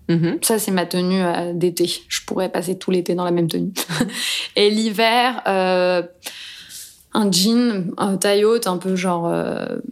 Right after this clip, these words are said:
Speaker 2: un cinq cent un, tu
Speaker 1: Mhm.
Speaker 2: vois, pareil. Et, euh, un pull, j'aime bien les pulls courts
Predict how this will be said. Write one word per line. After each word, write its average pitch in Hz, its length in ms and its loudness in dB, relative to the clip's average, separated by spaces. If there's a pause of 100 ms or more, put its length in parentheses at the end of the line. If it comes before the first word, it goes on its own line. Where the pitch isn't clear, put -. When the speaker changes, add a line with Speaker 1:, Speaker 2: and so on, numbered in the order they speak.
Speaker 2:
un 180 100 0
cinq 180 180 -2
cent 185 220 0
un, 202 140 0
tu 202 120 -4
Speaker 1:
Mhm. 185 60 2
Speaker 2:
vois, 180 140 2
pareil. 185 480 -2
Et, 185 180 2
euh, 175 380 2
un 185 160 0
pull, 202 360 -2 (380)
j'aime 190 220 2
bien 214 100 2
les 196 100 0
pulls 185 200 -2
courts 214 420 -4